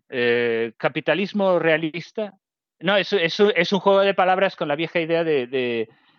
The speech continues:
eh, realismo social, ¿no? Social, socialist realism, pues lo mismo en capitalismo realista. Y, y el argumento de este libro, que es súper breve, pero magnífico, es que el, el capitalismo es un sistema ideológico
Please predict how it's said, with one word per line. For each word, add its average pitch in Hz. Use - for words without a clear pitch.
eh, 117
realismo 147
social, 180
¿no? 233
Social, 156
socialist 165
realism, 185
pues 139
lo 139
mismo 156
en 156
capitalismo 147
realista. 120
Y, 113
y 147
el 160
argumento 165
de 208
este 190
libro, 202
que 165
es -
súper 226
breve, 170
pero 131
magnífico, 147
es 160
que 160
el, 139
el 156
capitalismo 180
es -
un 180
sistema 170
ideológico 170